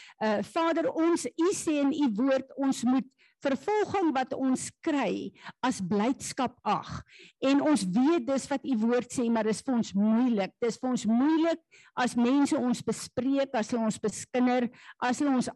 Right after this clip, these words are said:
afkraak, as hulle, eh, eh, konspirasies teen ons, eh, daar stel. Vader, dit is vir ons moeilik. So ek wil kom op hierdie plek. Ek neem gesag oor elke woord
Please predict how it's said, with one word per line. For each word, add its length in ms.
afkraak, 580
as 240
hulle, 200
eh, 80
eh, 340
konspirasies 880
teen 400
ons, 540
eh, 260
daar 260
stel. 420
Vader, 320
dit 260
is 120
vir 140
ons 200
moeilik. 420
So 160
ek 300
wil 140
kom 280
op 80
hierdie 240
plek. 300
Ek 160
neem 320
gesag 500
oor 260
elke 560
woord 760